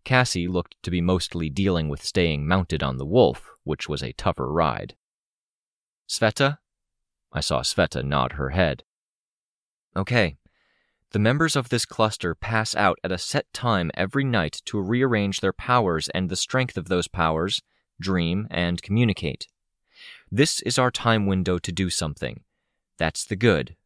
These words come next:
We have resources." "So do they," I heard Rain. "They have resources too. Yeah, that's the bad.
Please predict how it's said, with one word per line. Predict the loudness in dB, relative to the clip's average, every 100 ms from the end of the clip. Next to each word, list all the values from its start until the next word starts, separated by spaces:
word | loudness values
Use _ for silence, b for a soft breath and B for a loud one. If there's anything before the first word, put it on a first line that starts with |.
| _
We | -8
have | -4 -4 0
resources." | 2 2 -2 -6 -8 -10 -10 _ _ _ _ _ _ _ _ _ _ _
"So | -6 -4 -4
do | -2
they," | 2 2 2 -4 _ _ _
I | -8 -4
heard | -2 -2
Rain. | -2 -2 -2 -6 -12 _ _ _ _ _ _ _ _ _ _ -6
"They | 2 4
have | 4 2
resources | 2 4 2 0 -2
too. | 0 0 0 -2 -6
Yeah, | 0 0 0 -8 _ _
that's | -4 -4 -6
the | -2
bad. | 0 0 -4 -10